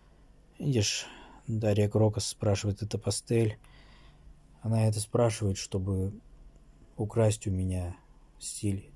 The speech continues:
рисования и также рисовать. И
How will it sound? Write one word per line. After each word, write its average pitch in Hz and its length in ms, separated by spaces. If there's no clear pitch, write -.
рисования 107 800
и - 20
также 95 400
рисовать. 104 600
И 87 340